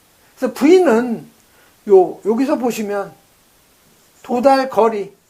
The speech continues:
거리를 뭐로 나눠준 거예요? T, 시간으로 나눠준 거죠. 그래서 거리를, 시간이라는 건 뭐라고 그랬어요? 루트 G분의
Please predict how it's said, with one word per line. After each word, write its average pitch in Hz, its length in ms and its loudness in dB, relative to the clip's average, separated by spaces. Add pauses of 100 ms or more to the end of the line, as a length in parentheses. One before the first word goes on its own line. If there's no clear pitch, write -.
(560)
거리를 247 540 -2
뭐로 233 300 0
나눠준 202 360 -6
거예요? 175 140 -20
T, 269 340 -10 (320)
시간으로 311 640 -6
나눠준 208 460 -6
거죠. 175 300 -14 (1700)
그래서 233 200 -6
거리를, 233 600 -2
시간이라는 302 680 -4
건 240 140 -8
뭐라고 185 240 -4
그랬어요? 165 240 -16
루트 214 420 -10 (1400)
G분의 233 580 -6